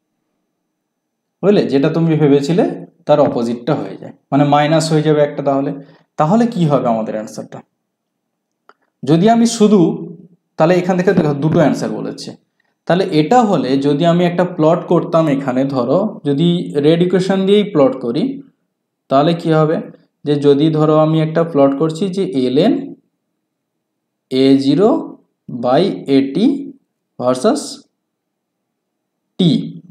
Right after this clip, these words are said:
ঠিক আছে? এবার কি হয় যে এখানে কোনো intercept নেই,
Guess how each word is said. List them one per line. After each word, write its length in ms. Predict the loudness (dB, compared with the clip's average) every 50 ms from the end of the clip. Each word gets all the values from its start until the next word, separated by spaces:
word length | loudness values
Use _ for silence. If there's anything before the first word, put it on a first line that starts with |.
| -20 _ _ _ _ _ _ _ _ _ _ _ _ _ _ _ _ _ _ _ _ _
ঠিক 120 | 0 2 2 2
আছে? 120 | 2 -2 -4 -6 -12 -18 -20 _ _ _ _ -2 0 2
এবার 160 | 4 4 2 2 0
কি 80 | 0 0 2
হয় 200 | 2 2 2 2 0 -4 -6 -8 -14 -18 _ _ -12 -6 -2
যে 60 | 0 2 2
এখানে 200 | 4 2 2 2 2 2
কোনো 160 | 2 4 4 4 4 2 0 -4 -10 -18 -20 -20 -20 _ _ _ _ _ _ _ -2 0 2
intercept 520 | 4 4 4 4 2 2 2 2 2 2 0 0 0
নেই, 140 | 2 2